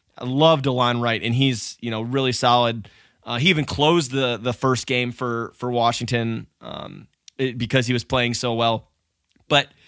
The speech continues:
they have a good thing going there right now, and, um, that's another team that, that we kind of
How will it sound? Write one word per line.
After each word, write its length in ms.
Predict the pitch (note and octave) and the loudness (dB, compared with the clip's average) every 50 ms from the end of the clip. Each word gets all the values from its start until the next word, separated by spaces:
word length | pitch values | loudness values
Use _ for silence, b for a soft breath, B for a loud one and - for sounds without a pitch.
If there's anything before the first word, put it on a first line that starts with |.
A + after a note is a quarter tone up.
| b b b b b - | b b b b b 0
they 340 | C3 F3 G#3+ A#3 A3+ A3+ A3 | 2 2 4 4 4 2 0
have 320 | D3 E3+ F3 F#3 F#3+ F3 | -2 0 2 2 2 4
a 100 | F3+ F3 | 2 2
good 300 | D3 B2 D3 F3+ F3 D3+ | 2 2 0 0 0 0
thing 200 | - F3+ F#3+ G3 D#3+ | 0 2 2 4 4
going 260 | C3+ A#2+ A2 G#2+ G#2 | 2 2 2 0 -2
there 220 | G#2 - - - _ _ _ _ _ _ _ | -4 -8 -12 -16 _ _ _ _ _ _ _
right 160 | B2 A#2 G#2 | -6 -6 -4
now, 300 | A2 A2 G2+ F#2+ D#2+ - - | -4 -4 -4 -4 -6 -8 -8
and, 440 | - A#2 A#2 A#2 A2+ A2+ A2+ A2+ A2+ | -6 -4 -2 -2 -2 -2 -2 -2 0
um, 480 | A2+ G#2+ G#2 G#2 G2+ G2 G2 F#2 - - - _ _ _ _ _ _ _ _ _ _ _ _ | 0 0 0 0 0 -2 -4 -6 -8 -10 -16 _ _ _ _ _ _ _ _ _ _ _ _
that's 240 | A#2 B2+ D3 C#3+ - | 0 0 0 2 2
another 260 | F#3 F3 G#3+ F4 G#4 | 2 2 2 2 0
team 320 | - - D3+ A2+ G#2+ G2+ G2+ | -2 -4 -4 -4 -6 -6 -4
that, 200 | G2+ F#2+ - - _ - | -4 -6 -6 -8 _ -10
that 140 | G#2 F#2+ G#2 | -10 -6 -4
we 120 | A#2+ A2+ | -6 -6
kind 320 | G2 - A#2 G#2+ G#2 G2+ | -4 -4 -4 -4 -2 -4
of 360 | F#2+ F#2 - - - - - | -6 -8 -10 -14 -18 -20 -20